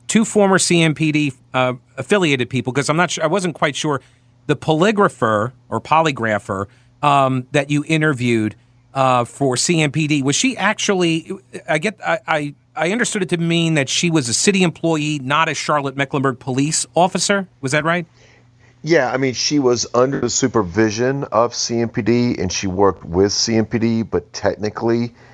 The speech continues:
Speaker 2: she was with the city, if that makes
Speaker 1: Gotcha.
Speaker 2: any sense.
Speaker 1: Okay.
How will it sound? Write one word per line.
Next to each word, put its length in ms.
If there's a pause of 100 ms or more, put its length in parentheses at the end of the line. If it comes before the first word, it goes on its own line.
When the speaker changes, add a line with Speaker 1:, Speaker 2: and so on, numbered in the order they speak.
Speaker 2:
she 300
was 240
with 200
the 80
city, 500
if 80
that 180
makes 160
Speaker 1:
Gotcha. 100
Speaker 2:
any 120
sense. 460
Speaker 1:
Okay. 340